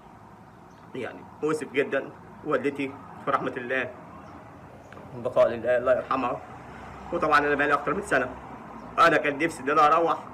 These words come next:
علشان آخدها في حضني، عشان أمي اللي وحشاني. كان نفسي أنزل مصر عشان أمي وحشاني، واليوم أمي ماتت، حتى مش عارف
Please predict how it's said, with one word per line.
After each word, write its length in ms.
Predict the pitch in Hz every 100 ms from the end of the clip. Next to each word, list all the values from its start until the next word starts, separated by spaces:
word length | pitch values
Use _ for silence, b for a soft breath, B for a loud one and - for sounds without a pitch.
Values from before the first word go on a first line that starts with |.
| 107
علشان 260 | 131 165
آخدها 300 | 160 160 156
في 140 | - 139
حضني، 240 | - 113 - - - - - -
عشان 200 | - 143
أمي 160 | 160
اللي 100 | 160
وحشاني. 360 | 156 160 170 156
كان 140 | 156
نفسي 200 | 160 180
أنزل 200 | 175 165
مصر 200 | 165 170
عشان 160 | 151 160
أمي 140 | 165
وحشاني، 480 | 180 175 175 143 - - - - -
واليوم 320 | 135 185 180
أمي 180 | 170 165
ماتت، 280 | 170 175 175
حتى 280 | - 165 -
مش 120 | -
عارف 540 | 175 - - - -